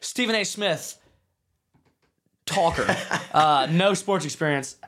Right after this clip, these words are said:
Speaker 1: They're on the, the First Take show, which is a sports show on E S P N. Um, and they, they get into, their ba-, their show is arguments.
Speaker 2: Yeah.
Speaker 1: Um,
Speaker 2: And, and,
Speaker 1: so
Speaker 2: and by the
Speaker 1: they're,
Speaker 2: way,
Speaker 1: they wanna be us, but they can't be.
Speaker 2: Stephen A is the biggest personality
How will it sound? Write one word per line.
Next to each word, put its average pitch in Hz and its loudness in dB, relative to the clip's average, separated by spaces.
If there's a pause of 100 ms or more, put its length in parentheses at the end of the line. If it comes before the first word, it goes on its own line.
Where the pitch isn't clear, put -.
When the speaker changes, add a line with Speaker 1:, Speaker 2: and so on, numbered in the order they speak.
Speaker 1:
They're 165 6
on 165 4
the, 147 4
the 143 -2
First 156 0
Take 131 -2
show, 135 0
which 127 -4
is 123 -6
a 117 -6
sports 135 -2
show 135 0
on 127 -2
E 127 -4
S 120 -2
P - -8
N. 120 -4 (640)
Um, 131 2
and 131 -2
they, 127 -4
they 135 -2
get 135 0
into, 123 -4
their 151 -2
ba-, 185 2
their 175 2
show 185 0
is 151 0
arguments. 117 -2 (100)
Speaker 2:
Yeah. 135 0 (320)
Speaker 1:
Um, 139 2
Speaker 2:
And, 135 -4
and, 156 -2
Speaker 1:
so 160 -2
Speaker 2:
and 156 0
by - -6
the 147 -6 (140)
Speaker 1:
they're, 185 2
Speaker 2:
way, 170 0
Speaker 1:
they 175 2
wanna 180 4
be 160 6
us, 139 4
but 131 -6
they 113 -6
can't 101 -8
be. 107 -12
Speaker 2:
Stephen 214 -2
A 151 -2
is 135 0
the 127 -2
biggest 139 -4
personality 127 -4